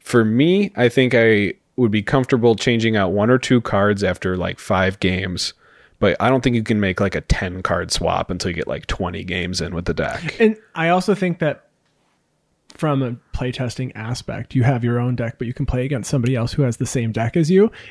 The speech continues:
Speaker 2: and you may watch them play something that you've never played before in
Speaker 1: For
Speaker 2: your own
Speaker 1: sure.
Speaker 2: deck, and you go, "Okay, that's staying because of how well it worked
Speaker 1: Oh, yeah.
Speaker 2: in, in, in their deck."
Speaker 1: Yeah. Most
Speaker 2: So if you're,
Speaker 1: definitely.
Speaker 2: if you're playing a different deck and someone else is playing,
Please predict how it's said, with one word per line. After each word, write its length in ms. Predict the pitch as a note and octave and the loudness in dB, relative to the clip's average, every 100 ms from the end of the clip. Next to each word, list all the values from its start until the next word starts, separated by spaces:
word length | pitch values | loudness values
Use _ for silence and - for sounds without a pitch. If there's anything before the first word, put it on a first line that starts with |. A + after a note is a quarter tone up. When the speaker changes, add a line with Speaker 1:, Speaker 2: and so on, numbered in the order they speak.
| - | 0
Speaker 2:
and 100 | E3+ | 6
you 80 | D#3 | 6
may 160 | D3+ C#3 | 6 4
watch 340 | B2 B2 - | 2 0 0
them 180 | - D#3 | 0 2
play 220 | - E3 | 2 0
something 460 | D#3 F3+ E3+ F#3+ F#3 | 2 2 2 2 2
that 160 | D3+ D3 | 2 4
you've 180 | D3+ | 4
never 240 | D3+ C#3 B2+ | 6 4 0
played 280 | - C#3+ C#3+ | 0 0 0
before 280 | C3+ E3 | 0 2
in 80 | C#3+ | 6
Speaker 1:
For 80 | C3+ | 6
Speaker 2:
your 80 | C#3 | 6
own 60 | C#3+ | 4
Speaker 1:
sure. 220 | D3 D#3+ | 4 4
Speaker 2:
deck, 140 | - | 6
and 80 | D#3+ | 6
you 80 | D#3 | 6
go, 220 | D3+ C#3+ - G3 C#3+ - E3 | 6 2 0 -8 -8 -2 0
"Okay, 180 | E3+ | 2
that's 220 | C#3 C3 - | 0 -2 -2
staying 280 | D#3+ C#3+ | 0 2
because 200 | C3 C3+ | 0 -2
of 80 | C3+ | -2
how 180 | A#2 C3 | 0 2
well 180 | A#2+ A#2 | 2 0
it 120 | A#2 | -2
worked 240 | B2 A#2 - | -4 -2 4
Speaker 1:
Oh, 140 | C3 | 6
yeah. 260 | A#2+ C#2+ F#2 | 6 2 2
Speaker 2:
in, 140 | C#3+ - | 0 2
in, 100 | D#3 | 0
in 220 | D#3 D3+ C#3 | 4 4 6
their 200 | C3+ B2 | 4 2
deck." 340 | G#2+ A2 - _ | -2 -8 -12 _
Speaker 1:
Yeah. 260 | - G#2+ - - _ _ _ - | 2 2 2 -6 _ _ _ 0
Most 140 | C3 B2 | 2 4
Speaker 2:
So 60 | F3+ | 4
if 80 | |
you're, 80 | - | 4
Speaker 1:
definitely. 240 | C#3 G2 D#3 | 4 4 2
Speaker 2:
if 100 | D#3 | 4
you're 140 | D3 | 4
playing 580 | C3 - C#3+ C3 B2 A#2 - | 2 0 0 2 0 -4 -6
a 120 | C3 | -4
different 400 | B2 D#3+ C3+ A#2+ | 0 0 0 -2
deck 320 | B2 A#2 - - | -4 -4 -8 -8
and 140 | C#3 B2 | -6 -2
someone 180 | C3+ | -2
else 120 | A#2+ - | -2 -2
is 40 | |
playing, 360 | - B2 A#2+ | -2 0 -2